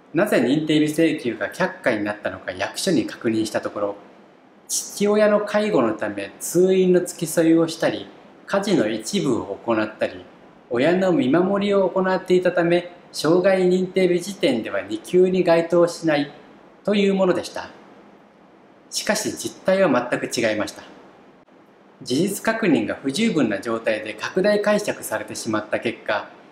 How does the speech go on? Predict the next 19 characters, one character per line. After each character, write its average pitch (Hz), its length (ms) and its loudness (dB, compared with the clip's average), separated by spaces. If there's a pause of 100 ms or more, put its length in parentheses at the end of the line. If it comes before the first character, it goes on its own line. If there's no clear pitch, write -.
(280)
二 120 200 0
級 180 240 4
に 175 160 2
被 139 100 -6
該 196 240 2
等 143 160 0
と - 300 -2 (320)
判 131 240 0
断 101 140 -2
さ 107 120 -2
れ 101 60 -6
て 104 80 -8
し 113 140 -8
ま 98 100 -2
っ - 60 -16
た 98 100 -4
の 92 80 -8
で 87 100 -12
す。 - 260 -12